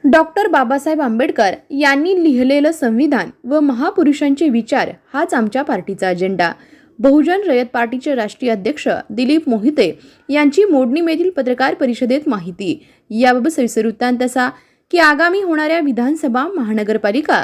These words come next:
व नगरपालिकांच्या निवडणुकीच्या पार्श्वभूमीवर बहुजन रयत पार्टीची मोडणीम येथील हॉटेल ओंकार पॅलेस येथे पत्रकार परिषद पार पडली. या पत्रकार परिषदेस बहुजन रयत पार्टीचे अध्यक्ष दिलीप मोहिते,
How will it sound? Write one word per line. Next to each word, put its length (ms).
व 80
नगरपालिकांच्या 840
निवडणुकीच्या 640
पार्श्वभूमीवर 760
बहुजन 500
रयत 180
पार्टीची 560
मोडणीम 480
येथील 260
हॉटेल 400
ओंकार 380
पॅलेस 420
येथे 300
पत्रकार 480
परिषद 440
पार 140
पडली. 340
या 100
पत्रकार 440
परिषदेस 560
बहुजन 420
रयत 300
पार्टीचे 380
अध्यक्ष 460
दिलीप 360
मोहिते, 460